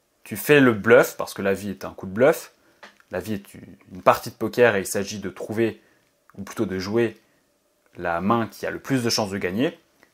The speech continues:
Donc, je vais te donner la, la main qui a le plus de chances de gagner, mais statistiquement, c'est d'abord travailler sur soi, c'est d'abord les, les principes dont je parle, et je vais pas en parler dans cette vidéo,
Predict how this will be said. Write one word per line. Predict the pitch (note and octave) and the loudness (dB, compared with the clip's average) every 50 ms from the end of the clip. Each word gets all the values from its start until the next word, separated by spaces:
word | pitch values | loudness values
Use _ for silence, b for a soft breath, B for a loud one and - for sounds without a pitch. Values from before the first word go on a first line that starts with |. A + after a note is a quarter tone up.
| _ _ | _ _
Donc, | G#2 G2+ G2 G2 - - - _ _ _ _ _ | -6 -6 -6 -6 -6 -12 -20 _ _ _ _ _
je | - G2+ | -8 -6
vais | G2 | -6
te | G2 G2+ | -6 -4
donner | G2 A2 A#2 B2 A#2 | -4 -2 0 2 4
la, | A2 G#2 G2 - - G2 F#2 - | 4 4 4 2 -4 -10 -10 -6
la | - G2+ G#2+ A#2 | 0 2 4 4
main | C3 B2+ B2 | 4 4 2
qui | - A2+ | 2 -2
a | G#2 | -2
le | G2+ | -2
plus | G2 - C3+ | -2 -4 -4
de | B2+ A#2 | -4 -2
chances | A2 - A2+ G#2+ | -2 -2 -2 -2
de | G#2 G#2 | -2 -4
gagner, | G2+ G2 G2 A2 B2+ D#3 D#3 b b b b b b b b b - | -2 -2 -2 -2 -4 -4 -6 b b b b b b b b b -14
mais | F#2 F2 | -14 -10
statistiquement, | - - - C3 B2 B2 - - A2+ G2+ - B2 B2+ C#3+ D3 - - | -2 4 4 4 4 2 -6 -8 -8 -4 0 2 2 2 0 -2 -10
c'est | - - G2 F#2 | -14 -10 -4 2
d'abord | F#2+ A#2 A#2+ A2+ A2+ A2 A#2+ B2+ - - _ _ _ - | 6 6 6 8 8 6 6 4 2 -6 _ _ _ -8
travailler | - - B2+ A#2+ A#2+ A#2 A2+ A2 | 0 4 6 6 6 6 4 0
sur | - - G#2+ - | -2 -4 -8 -8
soi, | - - G2+ G#2 A#2 - b b b b | -6 -2 -2 -2 -2 -4 b b b b
c'est | b - - G2 | b -14 -10 -2
d'abord | F#3+ B2 B2+ B2 A2 A2 A2 A#2+ B2+ - _ _ _ _ _ _ _ _ _ _ _ _ _ - | 4 4 6 6 6 4 2 2 0 -4 _ _ _ _ _ _ _ _ _ _ _ _ _ -10
les, | - G2 G2+ A2+ C3 C3+ C3+ C3+ - - - - | -6 -4 0 4 4 4 4 2 -2 -14 -8 -4
les | B2 B2+ | -2 -2
principes | B2+ - C#3 B2 A#2+ - - B2 A2+ | -2 0 0 -2 -2 -2 -6 -6 -6
dont | G#2+ A#2 A2 | -4 -4 -4
je | G#2+ G#2+ | -4 -4
parle, | G#2 G2 - A2 A2+ B2+ - b b b b b b - | -4 0 2 4 4 4 2 b b b b b b -8
et | G#2+ | -6
je | G#2 G2 | -4 -2
vais | G#2+ A2 G2+ | -2 -2 2
pas | - B2+ | 4 4
en | A#2+ A#2 | 4 6
parler | A#2+ A2+ A2 A2 | 4 4 4 2
dans | A2 G#2 | 0 -2
cette | - A2 G2 | -6 -8 -10
vidéo, | F#2 F#2+ F#2+ G2 G2 G#2 A#2+ - | -10 -8 -8 -6 -4 -6 -6 -8